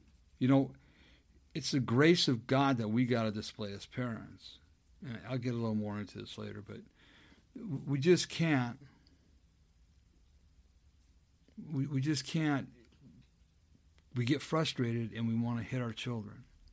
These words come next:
spank our children. Now, there's parents out there that don't, I understand. There's parents out there that go to the other extreme as well. And I do understand that part. That's not good either.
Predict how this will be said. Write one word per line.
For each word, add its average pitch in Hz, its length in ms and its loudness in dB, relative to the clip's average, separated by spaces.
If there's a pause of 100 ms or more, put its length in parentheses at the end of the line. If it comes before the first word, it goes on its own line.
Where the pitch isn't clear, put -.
(240)
spank - 420 -8
our 113 80 -10
children. 117 460 -14 (880)
Now, 131 180 2
there's 139 220 0
parents 151 380 2
out 147 160 0
there 151 140 2
that 147 180 -2
don't, 113 380 -2
I 120 120 -4
understand. 117 560 -2 (340)
There's 139 180 0
parents 175 400 4
out 165 260 4
there 175 100 4
that 156 100 2
go 156 180 6
to 156 260 4
the 160 200 4
other 165 340 0
extreme 156 580 2
as 117 140 -4
well. 143 360 -4 (480)
And 131 140 2
I 127 60 4
do 147 280 8
understand 135 480 6
that 160 180 -2
part. 104 320 -12 (140)
That's 143 260 -2
not 147 180 2
good 135 240 6
either. 151 320 2